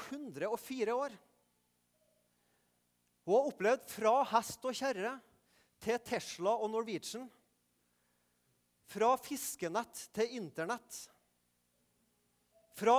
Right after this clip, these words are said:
telefonsentral til smarttelefon. Fra avis med bilder i svart og hvitt til T V med levende bilder i farger.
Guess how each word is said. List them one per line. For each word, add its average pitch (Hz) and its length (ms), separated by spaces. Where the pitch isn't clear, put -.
telefonsentral 190 1120
til 247 140
smarttelefon. 180 880
Fra 220 200
avis 214 340
med 233 160
bilder 220 520
i 233 120
svart - 400
og 240 160
hvitt - 380
til 214 140
T 240 180
V 170 140
med 226 200
levende 202 480
bilder 196 480
i 214 80
farger. 233 480